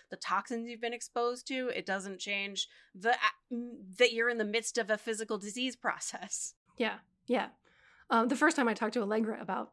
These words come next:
Speaker 2: like, neuroplastic kind of pain, she was very resistant for that exact reason. She said it sounded kinda like victim blaming.
Speaker 1: Mm-hmm.
Speaker 2: Like, I have this disease and you're telling me that it's my job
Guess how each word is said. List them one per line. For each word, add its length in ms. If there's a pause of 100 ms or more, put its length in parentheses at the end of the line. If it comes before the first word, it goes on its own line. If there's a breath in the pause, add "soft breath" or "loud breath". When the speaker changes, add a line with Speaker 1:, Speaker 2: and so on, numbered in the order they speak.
Speaker 2:
like, 180
neuroplastic 880
kind 220
of 140
pain, 320 (380 loud breath)
she 540 (120)
was 160
very 220
resistant 420
for 100
that 140
exact 500
reason. 320
She 120
said 180
it 80
sounded 300
kinda 180
like 140
victim 420
blaming. 540 (180)
Speaker 1:
Mm-hmm. 320
Speaker 2:
Like, 320 (160)
I 60
have 220
this 160
disease 360
and 80
you're 100
telling 280
me 100
that 140
it's 160
my 300
job 500